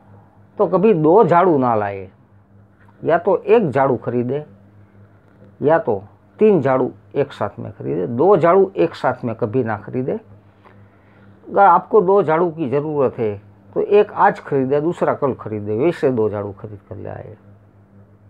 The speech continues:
शनिवार और मंगलवार झाड़ू खरीदने के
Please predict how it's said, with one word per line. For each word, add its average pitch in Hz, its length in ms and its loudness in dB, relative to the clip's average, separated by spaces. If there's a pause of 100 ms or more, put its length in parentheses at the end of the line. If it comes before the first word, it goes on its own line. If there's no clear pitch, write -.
(4000)
शनिवार 214 640 2 (300)
और 170 100 0
मंगलवार 135 600 0 (3750)
झाड़ू 170 300 0
खरीदने 113 540 -6
के 104 140 -12